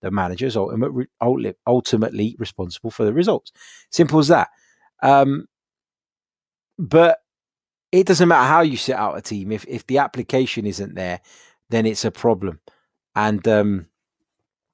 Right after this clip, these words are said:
the application wasn't there, in my opinion.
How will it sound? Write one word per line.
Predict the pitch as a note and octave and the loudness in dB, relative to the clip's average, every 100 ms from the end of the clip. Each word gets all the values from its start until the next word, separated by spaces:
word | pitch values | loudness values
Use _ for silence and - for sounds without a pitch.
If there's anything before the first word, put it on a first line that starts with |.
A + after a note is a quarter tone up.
| - | -16
the | G#2 - | -4 -2
application | - A2 A2 G2 - G2+ | -2 -6 -4 -4 -4 -2
wasn't | A2 G#2 A2+ | 0 -2 -4
there, | F#2+ F2+ _ _ _ _ - | -6 -8 _ _ _ _ -6
in | G#2 | -2
my | G2 F#2+ | 0 0
opinion. | F#2 - F#2 F2 | -2 -4 -6 -6